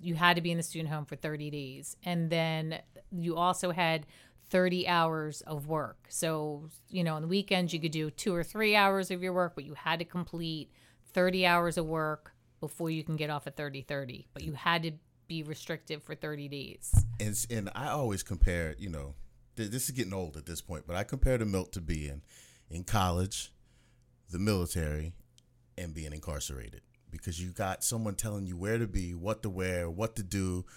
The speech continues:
Speaker 2: who your new best friend is. This is your new roommate. That's, you better work it out. I don't care if you guys don't get along.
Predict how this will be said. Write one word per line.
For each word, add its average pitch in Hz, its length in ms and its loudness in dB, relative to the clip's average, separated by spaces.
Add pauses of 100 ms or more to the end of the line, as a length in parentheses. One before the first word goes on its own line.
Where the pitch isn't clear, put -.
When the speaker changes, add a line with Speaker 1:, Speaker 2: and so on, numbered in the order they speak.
(180)
Speaker 2:
who 147 140 4
your 127 160 2
new 117 180 2
best 110 300 0
friend 98 260 0
is. 92 200 2
This 131 140 4
is 120 140 4
your 110 100 6
new 107 120 4
roommate. 90 420 0
That's, 92 300 -2
you 90 80 -8
better 90 200 0
work 87 220 -6
it 82 80 -4
out. 71 240 -6
I 87 80 -8
don't 85 140 -6
care 90 120 -8
if 82 80 -12
you 85 80 -10
guys 85 200 -6
don't 73 160 -12
get 80 120 -12
along. 78 240 -10